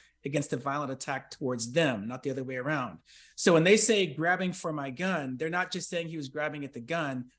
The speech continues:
What they're actually saying is he was threatening them with lethal force, which then justifies them using lethal force in response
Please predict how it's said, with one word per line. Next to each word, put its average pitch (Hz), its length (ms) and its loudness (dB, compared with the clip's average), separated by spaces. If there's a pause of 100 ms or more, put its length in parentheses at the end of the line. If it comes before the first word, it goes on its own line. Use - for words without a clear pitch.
What 160 140 0
they're 160 260 0
actually 202 300 2
saying 151 360 -4
is 135 260 -8 (160)
he - 180 2
was 185 220 4
threatening 170 480 -2
them 151 180 -4
with 147 180 -8
lethal 143 300 -8
force, - 640 -4 (180)
which 151 180 0
then 170 220 4
justifies 143 640 0
them 185 220 4
using 147 320 -2
lethal 139 340 -8
force 135 240 -6
in 127 80 -4
response 135 580 -2